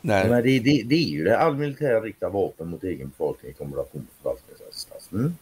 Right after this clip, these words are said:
Speaker 2: precis så. Då, då, alltså, då kokar det ner till, finns det en djup stat eller inte?
Speaker 1: Mm.
Speaker 2: Motverkas den eller inte?
Speaker 1: Mm.
Speaker 2: That's it.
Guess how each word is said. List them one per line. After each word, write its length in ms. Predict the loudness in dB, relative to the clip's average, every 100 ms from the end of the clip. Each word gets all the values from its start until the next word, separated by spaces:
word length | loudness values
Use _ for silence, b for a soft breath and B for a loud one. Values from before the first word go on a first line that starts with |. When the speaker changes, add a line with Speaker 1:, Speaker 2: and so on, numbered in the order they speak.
| -12
Speaker 2:
precis 320 | -8 -6 -4
så. 220 | -4 -6 -8 _ _ _ _ _ _ 0
Då, 180 | 2 2
då, 340 | 2 4 4
alltså, 200 | 2 0
då 140 | -4
kokar 400 | -2 -2 0 0
det 60 | 0
ner 200 | 0 -4
till, 280 | -2 -2 -2 _
finns 260 | -8 -6 -4
det 100 | 0
en 80 |
djup 220 | 0 -2 -6
stat 300 | -8 -6 -6
eller 180 | -8
inte? 500 | -8 -10 -8 -4 -4 -6 _ _ _
Speaker 1:
Mm. 160 | -2 0
Speaker 2:
Motverkas 680 | 2 0 0 -2 -2 -2 0
den 240 | 2 2 0 -4
eller 180 | -2 -2
inte? 300 | -2 -8 -16 -18 _ -8
Speaker 1:
Mm. 260 | -6 -6 -10 _ _ _ _ _ -20 -12
Speaker 2:
That's 400 | -8 -6 -2
it. 60 | -2